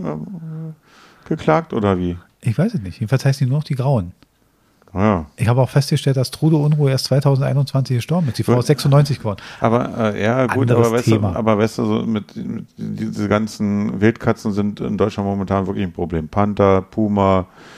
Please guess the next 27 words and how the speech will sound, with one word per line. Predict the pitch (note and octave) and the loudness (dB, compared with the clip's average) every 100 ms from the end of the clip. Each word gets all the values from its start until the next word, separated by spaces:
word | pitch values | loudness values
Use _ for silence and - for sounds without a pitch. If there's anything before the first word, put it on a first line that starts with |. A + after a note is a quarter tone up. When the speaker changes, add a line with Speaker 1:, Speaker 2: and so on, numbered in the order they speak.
| - - _ | -20 -20 _
Speaker 1:
äh, | G#2 F#2 F#2 F2 F#2 | 2 2 2 0 -2
läuft | F#2+ F#2 - | 2 2 2
alles | F#2+ E2+ | 2 2
nicht | E2 - | -2 -6
so | D#2+ | -6
rund. | D#2 D2 - _ | -6 -8 -14 _
Speaker 2:
Ja, | G2 | -6
die | G2+ | -2
Wildkatzen | B2 - B2 - A#2 | -2 -2 -6 -4 -4
fahren | - D3 F#3+ | 0 2 2
nicht | G#2 - | -2 -4
mehr. | G2 | -8
Das | G2 | -2
habe | A#2 | 0
ich | G#2+ | 0
nicht | G#2 | -2
verstanden. | A2 - G#2+ G2+ | -6 -6 -4 -4
Warum, | G2 G2 G2+ | -6 -4 -6
was | G#2+ G2+ | -4 -2
haben | G#2+ | 0
denn, | G#2+ G2+ - - | -2 -4 -10 -6
seit | A2 G#2+ | -2 0
wann | G#2 | 4
haben | A2 | 4
die | G#2 | 4
denn, | G#2 G2+ - - - - - - - | 0 -2 -8 -18 -18 -18 -18 -18 -12
ja, | - - - | -10 -8 -8